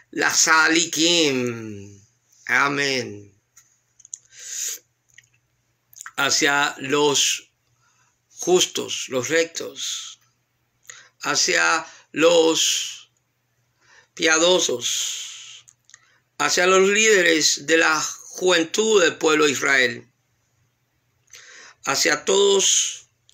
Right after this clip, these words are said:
los escogidos sinceramente por los judíos y hacia todos ellos, que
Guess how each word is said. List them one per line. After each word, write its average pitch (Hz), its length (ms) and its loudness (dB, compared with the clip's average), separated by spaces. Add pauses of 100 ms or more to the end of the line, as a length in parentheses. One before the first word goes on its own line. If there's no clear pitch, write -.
(640)
los 156 220 0
escogidos 185 840 0
sinceramente 170 1040 -2 (1700)
por 165 180 4
los 180 160 4
judíos 190 840 0 (1700)
y 180 440 0 (1900)
hacia 147 420 0
todos 156 380 0
ellos, 139 800 -4 (2500)
que 180 580 2